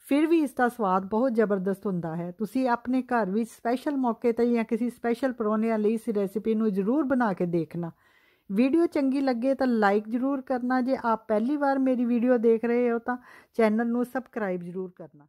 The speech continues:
ਚਲੋ ਹੁਣ ਦੇਖਦੇ ਹਾਂ ਕਿ ਨਵਾਬੀ ਪਨੀਰ ਨੂੰ ਬਣਾਉਣ ਲਈ ਕਿਹੜੀਆਂ ਚੀਜ਼ਾਂ ਦੀ ਜ਼ਰੂਰਤ ਹੈ। ਇਸ ਨੂੰ ਬਣਾਉਣ ਲਈ ਦਸ ਪੰਦਰਾਂ ਬਦਾਮ,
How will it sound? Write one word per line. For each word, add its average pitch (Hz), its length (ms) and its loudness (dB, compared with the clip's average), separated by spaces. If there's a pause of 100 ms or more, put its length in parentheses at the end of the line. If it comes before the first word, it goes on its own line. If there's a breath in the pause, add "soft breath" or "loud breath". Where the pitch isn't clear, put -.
ਚਲੋ 302 180 4
ਹੁਣ 269 200 2
ਦੇਖਦੇ 196 400 4
ਹਾਂ 214 120 0
ਕਿ 247 120 -2
ਨਵਾਬੀ 226 440 0
ਪਨੀਰ 226 320 2
ਨੂੰ 202 140 -2
ਬਣਾਉਣ 202 320 -2
ਲਈ 202 120 0
ਕਿਹੜੀਆਂ 262 380 0
ਚੀਜ਼ਾਂ 196 300 0
ਦੀ 190 140 2
ਜ਼ਰੂਰਤ 165 500 -2
ਹੈ। 170 160 -4
ਇਸ 220 300 -4
ਨੂੰ 262 160 2
ਬਣਾਉਣ 220 320 2
ਲਈ 214 140 2
ਦਸ 226 280 -2
ਪੰਦਰਾਂ 196 340 -2
ਬਦਾਮ, 180 500 0